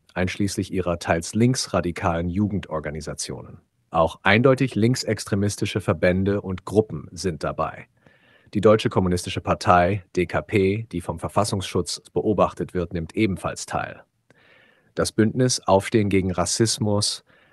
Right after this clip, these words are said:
das Verbindungen zum gewaltbereiten linksextremistischen Milieu hat, ist ebenso vertreten wie der Sozialistische Jugendverband der Föderation Demokratischer Arbeitervereine, der in den Verfassungsschutzberichten des Landes Hessen erwähnt wird.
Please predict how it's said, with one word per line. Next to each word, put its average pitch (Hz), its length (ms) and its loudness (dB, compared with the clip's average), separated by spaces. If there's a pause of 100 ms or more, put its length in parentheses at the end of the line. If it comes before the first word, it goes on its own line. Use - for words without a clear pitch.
das 95 160 0
Verbindungen 117 720 2
zum 90 260 0
gewaltbereiten 92 800 2
linksextremistischen 92 920 -2
Milieu 90 400 2
hat, 98 260 0
ist - 240 -6
ebenso 123 360 4
vertreten 87 680 -4 (460)
wie 107 100 2
der 95 140 4
Sozialistische 90 1000 0
Jugendverband 107 1120 0
der 101 120 2
Föderation 95 720 0
Demokratischer 85 800 -2
Arbeitervereine, 82 880 -2 (540)
der 95 160 4
in 87 60 0
den 90 100 2
Verfassungsschutzberichten 92 1040 -2
des 87 160 -4
Landes 80 340 -6
Hessen 87 260 0
erwähnt 76 440 -8
wird. - 320 -16